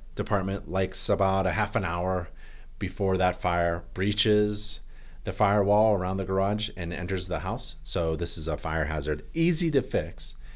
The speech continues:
It's a fire hazard, but easy to fix. It's going to be a defect in my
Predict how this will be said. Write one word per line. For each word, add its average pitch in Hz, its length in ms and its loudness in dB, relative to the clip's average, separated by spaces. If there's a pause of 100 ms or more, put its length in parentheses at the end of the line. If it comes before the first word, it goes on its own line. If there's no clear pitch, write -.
(120)
It's 107 120 -2
a 101 60 0
fire 101 380 0
hazard, 92 400 0
but 82 200 -4
easy 98 300 -2
to 85 100 -4
fix. - 360 -8
It's 107 120 -2
going 135 340 2
to 107 120 -2
be 98 220 2
a 85 60 0
defect 87 520 -4
in 82 120 -4
my 76 320 -4